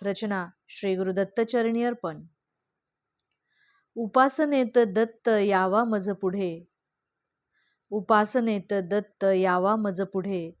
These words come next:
दत्त माझा मी दत्ताचा, होईल सार्थक जीवन माझे, दत्त माझा मी दत्ताचा, होईल सार्थक जीवन माझे.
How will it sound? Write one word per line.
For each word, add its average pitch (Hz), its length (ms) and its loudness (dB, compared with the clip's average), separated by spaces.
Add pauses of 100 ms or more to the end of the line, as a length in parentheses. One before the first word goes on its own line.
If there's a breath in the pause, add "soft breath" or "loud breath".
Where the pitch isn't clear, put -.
(580)
दत्त 226 400 2
माझा 220 480 2
मी 233 140 0
दत्ताचा, 190 800 -4 (1120)
होईल 202 320 4
सार्थक 196 560 0
जीवन 196 360 -2
माझे, 175 640 -6 (640)
दत्त 220 380 -2
माझा 202 460 0
मी 247 120 -2
दत्ताचा, 185 600 -2
होईल 170 400 -6
सार्थक 165 580 -8
जीवन 175 340 -6
माझे. 160 520 -14